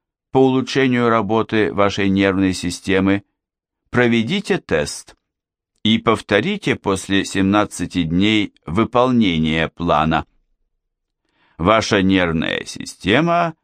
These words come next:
на пути к счастливому долголетию. Ответьте на следующие вопросы и проставьте баллы. Потом подведите итог.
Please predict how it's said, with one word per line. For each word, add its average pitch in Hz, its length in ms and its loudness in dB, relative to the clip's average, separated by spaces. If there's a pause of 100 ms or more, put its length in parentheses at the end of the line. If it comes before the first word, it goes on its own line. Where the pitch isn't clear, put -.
(260)
на 95 180 2
пути 92 400 -2
к 131 80 -6
счастливому 87 840 0
долголетию. 60 920 -4 (1000)
Ответьте 175 680 0
на 104 180 2
следующие 90 720 0
вопросы 180 720 -2 (400)
и 240 80 0
проставьте 127 720 0
баллы. 80 560 0 (580)
Потом 202 440 2
подведите 104 920 0
итог. - 540 -4